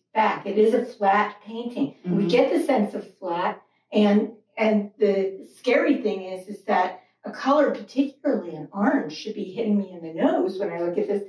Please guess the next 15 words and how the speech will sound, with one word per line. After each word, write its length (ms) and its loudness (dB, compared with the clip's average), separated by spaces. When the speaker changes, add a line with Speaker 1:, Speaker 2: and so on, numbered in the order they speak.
Speaker 2:
Yeah. 160 -6
Speaker 1:
and 120 4
it 240 0
just 320 0
stays 480 0
back 260 -8
there. 220 -8
So 140 0
Speaker 2:
Yeah. 100 4
Speaker 1:
you 160 6
really 300 4
understand 480 0
your 100 -6
saturations 1120 -6
here, 280 -16